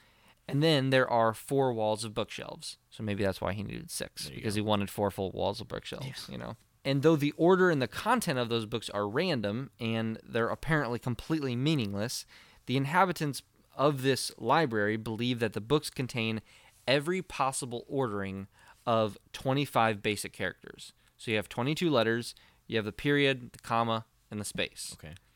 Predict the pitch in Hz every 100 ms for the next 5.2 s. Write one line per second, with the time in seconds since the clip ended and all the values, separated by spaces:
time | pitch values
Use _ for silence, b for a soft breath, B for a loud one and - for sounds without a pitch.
0 | b b b - 113 113 180 156 139 180
1 | 110 - - - - _ _ - 117 120
2 | 165 160 107 107 113 110 104 98 - 135
3 | 143 127 117 120 - 113 107 104 - 117
4 | 120 147 123 110 110 110 - 123 120 95
5 | 117 -